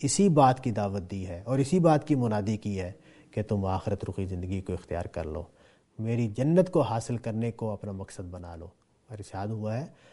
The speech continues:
وَفِي ذَلِكَ فَلْيَتَنَافَسِ الْمُتَنَافِسُونَ۔ جنت کی نعمتیں بیان کرنے کے بعد فرمایا کہ یہ وہ چیز ہے جس میں مقابلہ کرنے والوں کو مقابلہ کرنا چاہیے۔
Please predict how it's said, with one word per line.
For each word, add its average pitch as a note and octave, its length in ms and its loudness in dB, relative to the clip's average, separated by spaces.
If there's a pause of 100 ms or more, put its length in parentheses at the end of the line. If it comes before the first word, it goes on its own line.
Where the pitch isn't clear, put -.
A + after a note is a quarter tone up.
(360)
وَفِي F3 420 2
ذَلِكَ E3+ 640 6
فَلْيَتَنَافَسِ B2+ 800 2
الْمُتَنَافِسُونَ۔ F#2+ 840 -6 (440)
جنت G#2+ 260 0
کی G#2+ 120 -2
نعمتیں G#2 320 0
بیان G2+ 260 -2
کرنے G#2 220 -2
کے G#2+ 80 0
بعد G#2 200 0
فرمایا G2+ 300 -8
کہ B2 120 -8
یہ A#2 300 8
وہ F#3 340 10 (180)
چیز A#2+ 200 0
ہے D3+ 160 -2 (320)
جس C#3+ 220 0
میں E3 100 2
مقابلہ B2+ 420 2
کرنے A2+ 340 -2
والوں G#2 320 -4
کو G3+ 140 -2
مقابلہ G#2 380 -2
کرنا F2+ 340 -10
چاہیے۔ F#2 380 -12